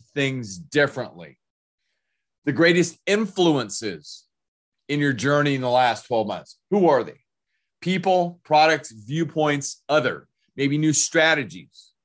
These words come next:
new things that you tried. The smartest decision I made last year, the most caring service I performed last year, the biggest risk I took last year. For me,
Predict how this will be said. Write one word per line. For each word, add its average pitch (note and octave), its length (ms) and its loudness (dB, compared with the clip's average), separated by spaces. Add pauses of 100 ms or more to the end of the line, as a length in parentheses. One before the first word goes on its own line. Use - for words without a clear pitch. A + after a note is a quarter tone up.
(120)
new C3 140 -6
things C#3 300 -4
that G2+ 60 -18
you C3+ 120 -2
tried. C3+ 440 0 (600)
The C3 80 -8
smartest F3 500 2
decision E3+ 460 -2
I G3 120 4
made G#3 240 0
last G3 360 0
year, G#3+ 340 -2 (880)
the D3+ 80 0
most D#3 340 2
caring D#3 340 0
service F3+ 500 0
I F#3 120 4
performed F3+ 560 -2
last F3 400 -2
year, F#3 340 -4 (920)
the C#3 60 2
biggest E3+ 460 2
risk B2+ 600 0 (440)
I C#3+ 140 2
took C#3+ 340 0
last A2+ 420 0
year. F#2+ 220 -8
For B2 120 -8
me, A3+ 400 0